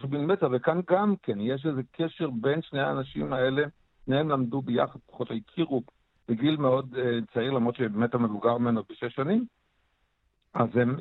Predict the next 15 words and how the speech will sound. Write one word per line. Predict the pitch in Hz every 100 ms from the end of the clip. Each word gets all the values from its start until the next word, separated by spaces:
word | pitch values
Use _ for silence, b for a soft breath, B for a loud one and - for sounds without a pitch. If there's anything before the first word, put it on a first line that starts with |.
| 156
הכירו | 117 - 175 165 151
בווינה, | 113 123 107 156 175 160 117
וכשזובין | 117 - 98 - - 233 - 151 147
מטר | 156 135
בפעם | 113 117 147 139 143
הראשונה | 120 117 127
לישראל, | 139 139 139 147 135
מי | 131
שקלט | 131 135 123 120 185 -
אותו | 143 - 107 - _ -
חברתית | 143 123 117 113 220 -
היו | 131 135
ההורים | 139 131 135 175
של | 147 110
דניאל | 104 98 101